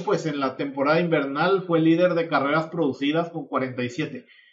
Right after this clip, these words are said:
Una carrera producida, para quien no esté especia-, eh, eh,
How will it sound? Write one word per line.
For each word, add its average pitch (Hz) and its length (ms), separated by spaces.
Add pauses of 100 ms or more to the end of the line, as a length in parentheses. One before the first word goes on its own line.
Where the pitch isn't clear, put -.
Una 220 300
carrera 202 440
producida, 180 680
para 131 180
quien 131 160
no 151 80
esté 156 680
especia-, 135 460
eh, 131 340
eh, 120 180